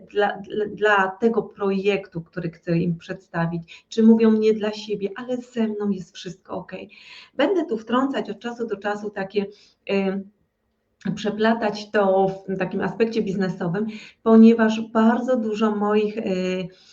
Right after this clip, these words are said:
doświadczeń właśnie wiąże się z tym, że ja też na początku myślałam, że jeżeli szłam do kogoś z propozycją, yy, i dawałam propozycję, jak ktoś mi mówił nie, to ja bardzo personalnie to odbierałam do siebie.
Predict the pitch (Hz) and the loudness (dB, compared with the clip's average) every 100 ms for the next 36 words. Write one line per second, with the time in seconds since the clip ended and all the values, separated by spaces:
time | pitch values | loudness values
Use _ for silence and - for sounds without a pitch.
0 | - - 214 208 - 233 262 - 208 190 | -20 -4 -2 0 2 2 2 -2 -4 -2
1 | 220 220 226 214 208 208 208 196 196 - | -2 0 0 0 0 -2 -2 -4 -6 -12
2 | _ _ 208 196 208 202 - 190 185 - | _ _ 0 0 0 -4 -4 -4 -4 -10
3 | _ _ _ - 240 240 254 240 220 208 | _ _ _ -2 0 2 2 0 0 -2
4 | 202 - 196 190 190 185 185 180 190 190 | -4 -2 -4 -4 -4 -2 -2 -2 -4 -6
5 | - - - 202 208 226 220 214 208 202 | -10 -12 -4 -2 2 2 2 2 0 -2
6 | - 202 - - 220 208 185 180 170 185 | -2 -2 -2 -6 -2 -2 0 -2 -2 -2
7 | 190 196 - - - - - 208 202 202 | -2 -4 -12 -20 -20 -12 2 6 8 8
8 | 202 196 - 220 233 226 220 214 208 - | 6 4 4 4 6 6 6 0 -2 0
9 | 208 226 214 214 208 202 202 202 214 208 | 0 0 2 2 2 2 0 0 0 2
10 | 190 208 214 214 214 175 196 190 190 190 | 2 2 0 -2 -6 -6 -2 -2 0 -2
11 | 190 175 185 180 180 175 175 165 170 165 | -2 -2 -2 -2 0 0 -2 -4 -2 -4
12 | - | -4